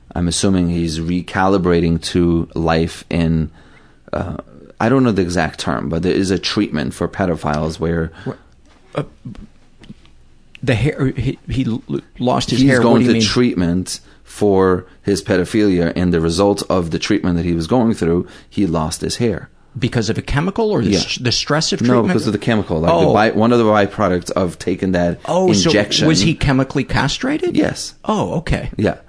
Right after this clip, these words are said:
Speaker 1: Um, I always forget that term. But
Speaker 2: Okay.
Speaker 1: yeah, he was chemically
Speaker 2: Yeah.
Speaker 1: castrated. He's losing his hair. He's going through all the shame, but then recalibrated, recalibrated into the community and never lost his position. Never lost his role, never lost.
Speaker 2: Mm.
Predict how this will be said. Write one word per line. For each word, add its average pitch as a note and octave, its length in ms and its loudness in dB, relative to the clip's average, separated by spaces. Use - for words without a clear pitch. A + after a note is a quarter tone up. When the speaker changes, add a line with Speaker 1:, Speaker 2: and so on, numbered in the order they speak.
Speaker 1:
Um, F#2 480 -10
I - 60 -2
always F2+ 300 -2
forget E2 280 -6
that - 160 -6
term. - 240 -10
But - 80 -2
Speaker 2:
Okay. G#2 80 4
Speaker 1:
yeah, - 160 2
he F2+ 80 -2
was F2+ 100 -2
chemically A#2+ 300 2
Speaker 2:
Yeah. G#2+ 80 -6
Speaker 1:
castrated. F#2+ 580 2
He's G2 240 -2
losing G#2+ 280 2
his F#2+ 140 0
hair. F#2 220 4
He's F2 140 0
going F#2 180 0
through F#2+ 220 0
all F2+ 100 4
the F2+ 100 2
shame, F2 380 0
but D#2+ 280 -2
then F2 320 0
recalibrated, F2 920 -4
recalibrated F2 880 -2
into E2+ 220 -4
the D#2+ 80 -4
community A2+ 520 0
and G2 120 2
never F#2+ 220 2
lost E2+ 360 0
his E2 120 -4
position. C3+ 440 -2
Never E2+ 160 0
lost F2+ 480 0
his F#2+ 220 0
role, F2 360 2
never E2+ 260 2
lost. E2+ 420 -4
Speaker 2:
Mm. G#2 280 -8